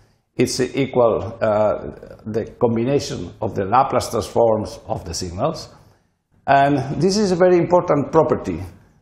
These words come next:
The Laplace transform of the derivative is the function, the Laplace transform of the function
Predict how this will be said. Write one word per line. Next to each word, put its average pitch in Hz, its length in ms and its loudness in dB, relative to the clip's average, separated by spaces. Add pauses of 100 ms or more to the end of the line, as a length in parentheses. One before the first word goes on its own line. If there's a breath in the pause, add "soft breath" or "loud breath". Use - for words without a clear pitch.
(120)
The 131 300 2
Laplace 185 400 4
transform 151 560 2
of 123 260 2
the 120 100 2
derivative 135 800 2 (180)
is - 460 -4 (120)
the 107 220 -2
function, 165 720 0
the 110 100 -2
Laplace 143 400 0
transform 131 380 0
of 113 120 0
the 104 80 -2
function 127 540 -2